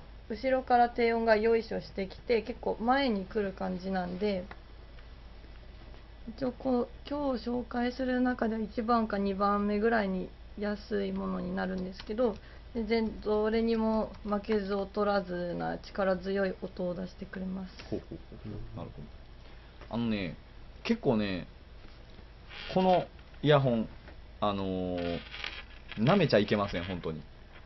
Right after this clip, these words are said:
Speaker 2: ニクソンってどうなんっていう方がこれを聞くと、あ、ちょっと買ってみようかなって思うぐらい、本当にいいです、これは。非常に整ってます、音が。で、まあ、かつ、あの、カラーバリエーションも豊富ですし、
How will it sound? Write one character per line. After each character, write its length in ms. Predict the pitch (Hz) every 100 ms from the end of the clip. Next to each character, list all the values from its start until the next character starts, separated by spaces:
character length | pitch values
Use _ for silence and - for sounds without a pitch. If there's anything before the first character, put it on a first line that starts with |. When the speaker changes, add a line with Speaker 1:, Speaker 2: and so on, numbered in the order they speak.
| - - -
Speaker 2:
ニ 140 | 110
ク 100 | 110
ソ 180 | - 170
ン 100 | 139
っ 20 |
て 340 | 107 95 82 78 - 92
ど 160 | 98 143
う 40 |
な 120 | 53
ん 40 | -
っ 20 | - - -
て 80 | -
い 100 | 98
う 100 | 98
方 240 | 92 165 92
が 240 | 87 78
こ 120 | - 156
れ 60 |
を 100 | 143
聞 120 | 139
く 100 | -
と、 240 | - 135 - - - - - -
あ、 80 | 135
ち 80 | 262
ょ 20 |
っ 20 |
と 60 | 175
買 120 | 185
っ 20 |
て 80 | 208
み 60 | 202
よ 60 |
う 20 |
か 80 | 165
な 60 | 78
っ 40 |
て 220 | - - - - - -
思 220 | 147 151
う 60 | 143
ぐ 80 | 123
ら 140 | 110
い、 120 | 98 - - -
本 100 | 143
当 80 |
に 100 | 147
い 20 | 92
い 20 |
で 60 | 76
す、 100 | -
こ 60 |
れ 60 | 55
は。 60 | - - - - - - - -
非 60 |
常 100 | 139
に 80 | 151
整 260 | 147 156 151
っ 40 |
て 100 | 147
ま 120 | 117
す、 80 | 107
音 180 | 73 -
が。 60 | - - - - - - - -
で、 220 | 185 196
ま 120 | 202
あ、 20 |
か 140 | 185 269
つ、 100 | 247
あ 40 |
の、 120 | 180
カ 100 | 165
ラ 120 | 185 190
ー 20 |
バ 80 | 208
リ 60 |
エ 20 |
ー 20 | 220
シ 60 |
ョ 20 |
ン 40 | 151
も 60 |
豊 160 | 123 117
富 120 | 123
で 40 | 123
す 160 | -
し、 240 | 98 95